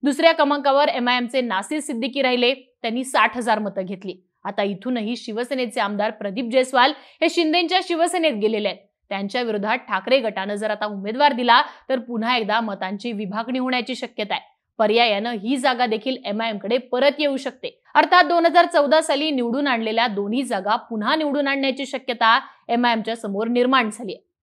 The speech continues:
हे झालं वजा झालेल्या दोन जागांचं.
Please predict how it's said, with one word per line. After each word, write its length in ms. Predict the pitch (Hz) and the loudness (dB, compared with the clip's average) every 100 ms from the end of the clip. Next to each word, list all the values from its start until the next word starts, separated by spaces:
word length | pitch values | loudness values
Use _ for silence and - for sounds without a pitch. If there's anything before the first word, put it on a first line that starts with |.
| _ | _
हे 140 | 226 269 | 0 0
झालं 360 | 247 226 226 277 - _ | 2 4 4 2 -6 _
वजा 320 | 208 226 254 | -4 0 2
झालेल्या 420 | 254 214 196 202 233 | 2 0 -4 -2 0
दोन 320 | 202 269 254 | 4 4 4
जागांचं. 480 | 202 180 185 185 | 0 -4 -6 -8